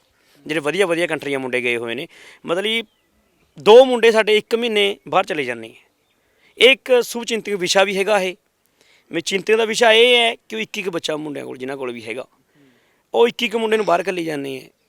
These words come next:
ਇਹ ਵੀ ਇੱਕ ਚਿੰਤਕ ਵਿਸ਼ਾ। ਤੇ ਕੁਛ ਲੋੜਾਂ ਨੇ, ਮਜਬੂਰੀਆਂ ਨੇ, ਇੱਥੇ ਬੇਰੁਜ਼ਗਾਰੀ, ਤੁਸੀਂ ਦੇਖ ਹੀ ਰਹੇ ਹੁਣ ਐਮ ਐਸ ਪੀ ਬਾਰੇ ਕੀ ਕੁਛ ਚੱਲ ਰਿਹਾ ਬਾਰਡਰਾਂ 'ਤੇ।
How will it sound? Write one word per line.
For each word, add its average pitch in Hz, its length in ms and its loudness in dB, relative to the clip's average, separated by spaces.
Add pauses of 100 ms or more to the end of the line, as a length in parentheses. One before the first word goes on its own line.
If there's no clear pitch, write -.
(100)
ਇਹ 233 140 6
ਵੀ 240 80 -4
ਇੱਕ - 140 -8
ਚਿੰਤਕ 165 280 -6
ਵਿਸ਼ਾ। 147 340 -6
ਤੇ 254 280 2
ਕੁਛ 233 240 -4
ਲੋੜਾਂ 220 420 4
ਨੇ, 220 120 0
ਮਜਬੂਰੀਆਂ 202 540 -2
ਨੇ, 208 280 -2 (360)
ਇੱਥੇ 202 540 0 (640)
ਬੇਰੁਜ਼ਗਾਰੀ, 190 500 2
ਤੁਸੀਂ 202 180 -4
ਦੇਖ 220 240 6
ਹੀ 240 60 -2
ਰਹੇ 233 100 -2
ਹੁਣ 214 180 -4
ਐਮ 196 140 -2
ਐਸ 196 140 -2
ਪੀ 208 100 -6
ਬਾਰੇ 185 240 0 (480)
ਕੀ 226 120 2
ਕੁਛ 208 180 -4
ਚੱਲ 196 160 4
ਰਿਹਾ 190 160 4
ਬਾਰਡਰਾਂ 175 320 0
'ਤੇ। 165 140 -8